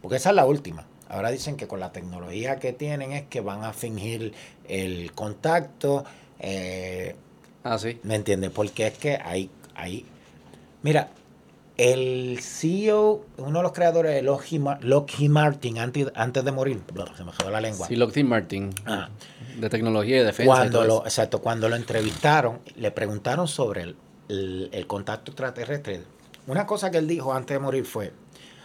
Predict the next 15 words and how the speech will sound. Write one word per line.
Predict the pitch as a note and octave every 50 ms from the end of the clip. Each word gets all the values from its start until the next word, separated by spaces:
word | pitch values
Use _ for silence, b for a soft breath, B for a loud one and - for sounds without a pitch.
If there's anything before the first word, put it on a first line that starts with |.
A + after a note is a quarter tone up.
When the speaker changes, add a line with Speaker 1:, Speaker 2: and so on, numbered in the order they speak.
| B B B
Speaker 1:
"Nosotros | - A2 A2 A#2+ B2 F#3 F3
tenemos | E3 E3+ F3 F3 F#3 F3
la | D#3 C#3+
tecnología | - C#3+ A#2+ B2 A#2 A2 B2 A#2+ C#3 F#3 G#3 F#3+
de | E3+ C3+
llevar | A2+ A2+ G#2 A#2+ B2
a | C3
Haití | C#3+ D3+ D3 D3+
a |
la | D3 D3 C#3+
casa | E3+ F3 F3 E3 - F3 D#3+ D3 - -
desde | G2 G#2 F2 E2+ G2 F2+
los | F#2 F#2
años | G2 A2 A2 G#2+ -
setenta". | A#2+ G#2 - E2 D2+ C#2+ - - -